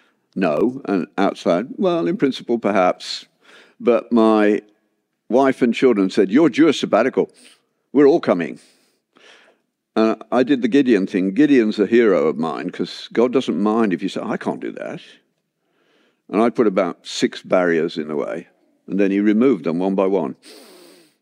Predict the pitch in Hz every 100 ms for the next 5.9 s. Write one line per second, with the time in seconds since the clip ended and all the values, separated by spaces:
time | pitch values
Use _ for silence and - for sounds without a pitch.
0 | _ _ _ _ 92 131 139 151 - 92
1 | 90 - 92 104 107 80 65 - 95 85
2 | 69 67 90 101 98 95 101 - 101 82
3 | 73 78 80 90 85 87 - - - -
4 | 87 85 92 82 64 69 71 58 - -
5 | - 78 76 - - - 85 80